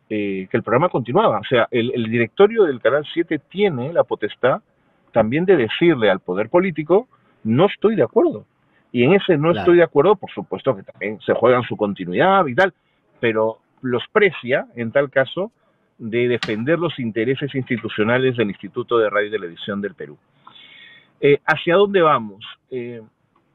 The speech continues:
Speaker 1: yo, yo estoy muy preocupado, porque creo que cuando un gobierno premia, saluda y bonifica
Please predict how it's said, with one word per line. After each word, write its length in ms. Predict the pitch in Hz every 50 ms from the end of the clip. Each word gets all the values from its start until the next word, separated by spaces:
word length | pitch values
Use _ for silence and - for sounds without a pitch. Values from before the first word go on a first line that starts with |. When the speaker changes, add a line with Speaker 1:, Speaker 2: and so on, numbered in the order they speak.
| _ _ _ _ _ _ _ -
Speaker 1:
yo, 320 | 151 139 165 185 185 143 151
yo 120 | 170 180
estoy 240 | 170 - - 190 196
muy 180 | 185 190 196 196
preocupado, 580 | - 175 147 123 117 - - 104 95 90 95 -
porque 240 | - 120 110 123 117
creo 540 | - 147 151 160 165 160 160 160 151 143 131
que 140 | - 127 110
cuando 360 | - 120 117 107 107 110 117
un 120 | 131 139 139
gobierno 680 | 131 120 123 131 131 131 131 135 127 120 113 107 110 _ _ _ _ _
premia, 520 | - 139 147 147 131 113 110 98 92 85 90 - - -
saluda 500 | 110 - 92 113 139 139 139 131 113 107
y 60 | 101
bonifica 800 | 98 104 98 101 98 - - - 160 156 135 - 95 71 - -